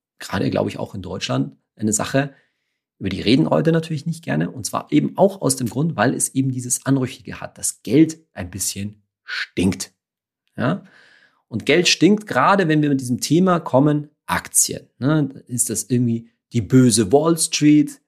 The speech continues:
die reichen Investmentbanker, dieses ganze Finanzgedöns, damit wollen viele Leute eben nichts zu tun haben. Mir ist völlig klar, dass es nicht so leicht ist, mit so einer Einstellung umzugehen.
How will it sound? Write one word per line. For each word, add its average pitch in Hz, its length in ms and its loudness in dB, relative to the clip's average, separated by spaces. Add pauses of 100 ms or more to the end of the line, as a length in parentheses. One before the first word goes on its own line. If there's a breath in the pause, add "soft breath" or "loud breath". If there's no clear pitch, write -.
(140)
die 117 160 0
reichen 127 360 -2
Investmentbanker, 131 1160 0
dieses 113 420 -6
ganze 135 300 -2
Finanzgedöns, 127 1120 0 (180 soft breath)
damit 101 260 -4
wollen 127 300 2
viele 117 280 -6
Leute 95 400 -8
eben 98 440 -12 (100)
nichts - 480 -16 (140)
zu - 160 -12
tun 95 360 -6
haben. 67 180 -20 (580)
Mir 175 140 8
ist - 100 2
völlig 143 300 2
klar, 139 220 2
dass - 200 -2
es - 160 -12
nicht 113 180 -10
so - 80 -12
leicht 113 300 -2
ist, - 200 -16
mit 92 120 -14
so 101 80 -6
einer 95 260 -6
Einstellung 95 500 -4
umzugehen. 160 540 -2